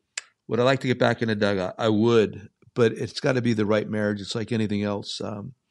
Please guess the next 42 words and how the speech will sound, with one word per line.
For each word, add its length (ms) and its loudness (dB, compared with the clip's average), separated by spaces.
it's 100 -20
gotta 180 4
be 380 2
a 100 -8
group 260 -4
that 120 0
I 40 2
would 140 0
be 100 -2
compatible 640 -2
with, 160 2
um, 580 -4
that 160 -2
understands 540 -2
that 200 -6
absolutely, 840 -4
um, 400 -6
gosh, 260 -2
I 80 -2
was, 120 -2
like, 140 0
at 140 -2
the 80 -4
forefront 420 0
of 100 -4
all 120 2
the 160 -4
analytical 520 -2
movement. 380 -4
I, 120 -4
I 80 -4
want 300 -2
information, 600 -10
absolutely, 460 -8
but 160 -8
I 40 -4
also 300 -4
want 300 -6
to 100 -6
be 140 0
empowered. 640 -2
Um, 480 -12